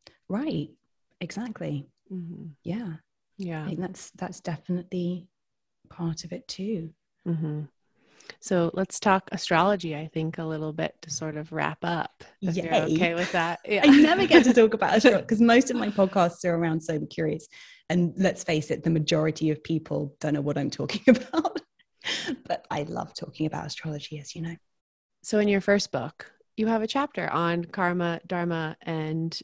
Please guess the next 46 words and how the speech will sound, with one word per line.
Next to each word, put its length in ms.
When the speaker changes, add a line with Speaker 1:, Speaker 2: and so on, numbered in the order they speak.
Speaker 2:
natal 240
chart. 320
I 220
know. 560
How 160
did 140
I 120
figure 280
that 200
out 240
after? 680
Speaker 1:
<laughs> 1600
Speaker 2:
Which 280
Speaker 1:
Yeah. 100
Speaker 2:
I 120
love, 420
love, 220
love, 200
love, 200
love, 340
right? 280
So 100
I'd 160
love 240
to 100
hear 220
your 440
personal 460
understanding 760
of 100
a 120
few 340
placements 540
in 120
your 240
chart 500
that 160
have 280
really 640
influenced 640
your 80
dharma 280
out 120
in 100
the 60
world. 280